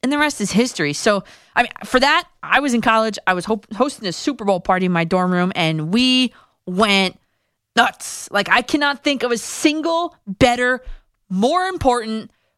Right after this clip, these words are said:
more pivotal play in football that I've ever seen. Manning was at the center of it all. And in his sixteen years in New York, Eli Manning played more games,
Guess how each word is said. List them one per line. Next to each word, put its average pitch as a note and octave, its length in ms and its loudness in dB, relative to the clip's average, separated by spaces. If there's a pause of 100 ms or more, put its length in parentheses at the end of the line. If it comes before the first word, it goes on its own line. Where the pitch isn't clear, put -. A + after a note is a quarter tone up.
more A3+ 420 2
pivotal D#4+ 400 -2
play A3 380 0
in A#3+ 220 -4
football F3 560 -4 (400)
that A3+ 80 4
I've F3+ 220 2
ever E3 180 2
seen. A#2+ 280 -8 (640)
Manning A3+ 500 2 (180)
was G#3+ 160 2
at F#3 100 2
the F3+ 80 2
center G3+ 540 -2
of F#3+ 220 0
it F#3 60 0
all. B2 220 -4 (1080)
And F#3+ 100 4
in F#3+ 160 2
his F3+ 140 -2
sixteen B3 500 -2
years A3+ 240 0
in A3+ 80 0
New A3+ 60 0
York, G3 320 0
Eli A3 240 2
Manning F#3+ 300 2
played F3+ 220 0
more A3 260 2
games, D4 500 -4